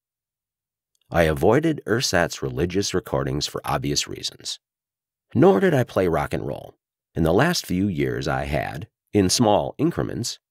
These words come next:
gravitated away from pop music to classical and then to jazz. I began listening to people like Dave Brubeck, Thelonious Monk, the Lambert, Hendricks, and Ross trio, Django Reinhardt, and M J Q, the modern jazz quartet.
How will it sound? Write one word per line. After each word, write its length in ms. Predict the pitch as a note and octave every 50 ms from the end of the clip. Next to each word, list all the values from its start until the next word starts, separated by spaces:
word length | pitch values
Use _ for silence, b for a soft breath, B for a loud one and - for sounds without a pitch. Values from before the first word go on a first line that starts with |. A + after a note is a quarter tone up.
| _ _ _ _ _ - -
gravitated 640 | - G#2+ A2+ - A2+ - - - G2+ F2 E2+ D#2+
away 260 | D#2 D2 D2 G2 A2+ C#3+
from 220 | - - C2+ C2
pop 320 | - - - - A#1+ -
music 380 | B1+ C#2 B1 G#1+ B1 D2 - -
to 80 | - -
classical 760 | - - - A1+ A1+ A1+ - - - - D2 F2 - - _ _
and 200 | - G#2 G2+ D#2
then 180 | B1 D2 D2 C#2
to 80 | C#2+ C#2+
jazz. 580 | - - D2+ D2+ C2 G1+ G1+ G1+ - - - - _ _ _ _ _ _ _ _ _ _ _ _ _ -
I 60 | - C3+
began 380 | C#3 C3 C#3 C#3 C#3+ C3+ B2+
listening 420 | A2+ A2+ A#2 - - G#2 F#2+ F2 D2
to 60 | C2+
people 280 | - G#2 G2 - F2+
like 260 | E2+ D#2 D2 C#2+ C2 -
Dave 300 | - D#2 D2+ C#2 B1+ -
Brubeck, 460 | C#2 C#2+ C#2 - G#1+ - - - - _ _ _ _ _ -
Thelonious 520 | - F#2+ G2+ A2 A2 A2 G2+ E2+ C#2+ - C#2
Monk, 400 | C#2+ D2 C2 - - - - _ _ _ _ _ _ _ _ _ _ _
the 80 | - E2
Lambert, 520 | E2+ F2+ G2+ A2 A2 G#2 G#2+ F#2 - _ _ _ _
Hendricks, 540 | - - G2 F#2+ F#2 E2 D2+ - - - - -
and 220 | - E2 D#2 D2+ D#2
Ross 380 | E2 D2+ C#2+ B1 - - - - _ -
trio, 500 | - - C#2+ B1 G#1 G1+ G1+ G1+ - _ _ _ _ -
Django 360 | - F2 E2+ D#2+ D2+ E2 E2
Reinhardt, 600 | E2+ F#2 G2 F#2+ G2 E2 C#2+ B1+ - - - - -
and 120 | - D2+
M 160 | D#2 D#2 D2+ C#2+
J 180 | D2+ D2+ C2
Q, 420 | B1+ - - - F2+ C#2 A#1+ A#1 A1+
the 300 | A#1 B1 A#1 A1+ A1 - _ _
modern 340 | - C#2 C#2+ B1+ B1 A#1 G#1
jazz 280 | A#1 D2 D2 C#2+ D2 -
quartet. 500 | - - - - - - - - - -